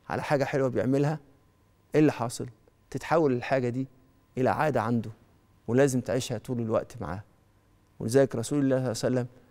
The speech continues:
كان دائمًا يمدح السيدة عائشة بما تفعله معه. وشوفوا مدحه للسيدة خديجة، لأن هي عاشت معاه بهذا ال-، بهذا المعنى. آخر حاجة واللي تخلينا بيئة الاحتضان تقوم بدورها الحقيقي،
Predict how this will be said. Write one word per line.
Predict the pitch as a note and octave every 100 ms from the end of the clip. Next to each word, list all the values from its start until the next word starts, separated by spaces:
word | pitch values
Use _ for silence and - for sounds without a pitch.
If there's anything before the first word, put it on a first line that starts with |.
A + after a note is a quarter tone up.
| _ -
كان | B2+
دائمًا | B2 C#3 D#3
يمدح | C#3 C#3+ D3+ A#2+ -
السيدة | - A2 A2 F2
عائشة | F#2+ A2 G#2 - - _ _ _ -
بما | B2+ D3+ D3 D3 - - _ _
تفعله | A#2 - C3+ C3+ A#2
معه. | A#2 A2 G#2+ - _ _ _ _ _
وشوفوا | A#2+ A#2+ D#3+ - B2
مدحه | C3+ - A#2+
للسيدة | - A#2+ A#2+
خديجة، | A#2 A#2 A#2+ A2 A2+ - - _ -
لأن | A#2 B2
هي | C3 C3+ B2 A#2 - - _ _ - B2
عاشت | D3 D#3+ C3 -
معاه | A2 B2
بهذا | A2+ A2 G2+
ال-، | E2 - -
بهذا | A2+ A#2+ G#2+
المعنى. | G#2+ E2+ G#2 - _ _ _ _ - G#3+
آخر | A#3 G3+
حاجة | - D3 D3 D3 - _ _ _ _
واللي | C3+ B2+
تخلينا | - C3 D3+ D#3+ C3+ - - _ _ - B2
بيئة | F3 E3 -
الاحتضان | A#2+ - B2 C3+ C#3+ C3
تقوم | B2+ C3+
بدورها | B2 B2+ C#3 B2 - A#2
الحقيقي، | - C3 E3+ D#3